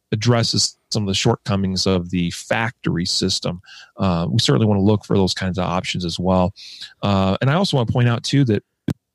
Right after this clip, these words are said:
a lot of folks don't realize this, Brian, but even between, say, even with, like, a Trijicon R M R, kind of the gold standard, you know, the poster child of the red dot, uh, o-, optic industry,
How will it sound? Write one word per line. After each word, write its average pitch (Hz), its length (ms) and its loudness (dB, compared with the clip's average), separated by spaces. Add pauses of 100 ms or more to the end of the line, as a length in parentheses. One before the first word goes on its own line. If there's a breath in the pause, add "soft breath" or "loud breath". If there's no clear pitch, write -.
(300)
a 131 60 0
lot 151 80 4
of 156 60 0
folks 143 180 -2
don't 120 140 0
realize 123 200 0
this, 98 100 -4
Brian, 104 260 0
but 104 160 -2
even 170 360 2
between, 135 520 2 (280 loud breath)
say, - 140 0
even 180 340 2
with, 143 240 2
like, 127 200 0
a 110 120 0
Trijicon 143 540 2
R 120 220 2
M 110 100 0
R, 98 180 2
kind 131 200 0
of 123 40 0
the 110 80 2
gold 104 400 2
standard, 95 580 0 (320 loud breath)
you 104 100 0
know, 101 100 4
the 98 140 4
poster 110 420 2
child 95 480 0
of 90 120 0
the 95 120 2
red 92 240 2
dot, 92 260 2 (160)
uh, 90 280 -2 (100)
o-, 95 160 -2
optic 98 400 -2
industry, 98 560 0